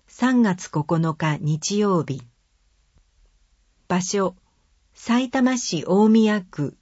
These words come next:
樹能町二の四百五。大宮公園駅下車、徒歩二十分。電話、零四八、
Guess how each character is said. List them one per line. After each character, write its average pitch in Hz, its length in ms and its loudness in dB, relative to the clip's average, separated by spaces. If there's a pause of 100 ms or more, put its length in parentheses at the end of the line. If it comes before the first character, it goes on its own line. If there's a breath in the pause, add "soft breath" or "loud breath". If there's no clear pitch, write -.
樹 185 200 2
能 233 240 8
町 151 480 -4 (340)
二 247 200 6
の 160 280 2 (260)
四 233 220 6
百 147 360 -4
五。 147 280 -2 (1200)
大 254 180 6
宮 262 300 0
公 254 300 0
園 254 260 2
駅 151 320 -4
下 180 160 0
車、 147 320 -4 (320)
徒 254 180 0
歩 185 160 2
二 156 200 0
十 226 180 0
分。 143 520 -6 (1200)
電 185 300 2
話、 170 240 -2 (680)
零 247 300 4
四 240 300 4
八、 - 600 -6